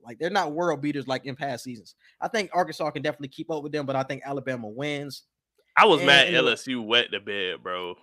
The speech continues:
Speaker 2: That shit still
Speaker 1: <laughs>
Speaker 2: pissing me off. L S U had at least
Speaker 1: They was
Speaker 2: three
Speaker 1: right there, bro.
Speaker 2: chances. They had
Speaker 1: They
Speaker 2: at
Speaker 1: were right
Speaker 2: least
Speaker 1: there.
Speaker 2: three chances to beat <laughs> these niggas. And I'm like, "Y'all are really finna let these Alabama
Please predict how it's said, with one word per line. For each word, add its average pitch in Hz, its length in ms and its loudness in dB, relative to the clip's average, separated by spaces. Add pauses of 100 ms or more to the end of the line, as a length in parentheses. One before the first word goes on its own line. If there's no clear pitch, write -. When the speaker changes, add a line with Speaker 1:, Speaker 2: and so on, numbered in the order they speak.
(180)
Speaker 2:
That 185 200 4
shit - 160 -4
still 117 300 0
Speaker 1:
<laughs> 139 60 -8
Speaker 2:
pissing 107 260 -6
me 101 160 -6
off. 90 240 -4 (320)
L 208 180 8
S 165 180 4
U 156 140 0
had 127 240 4
at 110 80 0
least 123 320 -4
Speaker 1:
They 170 60 -2
was 143 160 -4
Speaker 2:
three - 80 -2
Speaker 1:
right 123 180 0
there, 113 280 0
bro. 123 100 -4
Speaker 2:
chances. 104 260 -8 (400)
They 190 100 8
had 202 200 8
Speaker 1:
They - 80 8
Speaker 2:
at 160 80 6
Speaker 1:
were - 60 2
right - 100 4
Speaker 2:
least - 240 0
Speaker 1:
there. 180 100 -2
Speaker 2:
three 180 220 2
chances 170 580 4
to 160 160 0
beat 160 420 -6
<laughs> - 60 -8
these 196 260 -4
niggas. - 520 -8 (440)
And 180 120 4
I'm 175 180 6
like, 147 320 6
"Y'all 147 320 6
are 139 80 2
really 135 240 2
finna 127 240 -4
let 120 180 -2
these 117 200 -8
Alabama 110 520 0